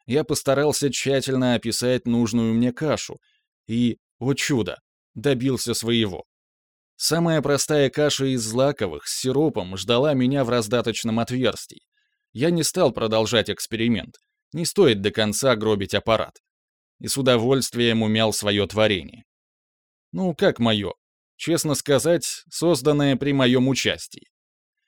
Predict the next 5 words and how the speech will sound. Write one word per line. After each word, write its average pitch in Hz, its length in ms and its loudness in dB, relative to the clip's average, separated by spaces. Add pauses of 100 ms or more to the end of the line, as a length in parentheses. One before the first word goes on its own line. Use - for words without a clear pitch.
(340)
Теперь 175 320 -2
можно 180 320 0
переключиться 143 720 0
на 135 100 2
разумных. 117 640 -2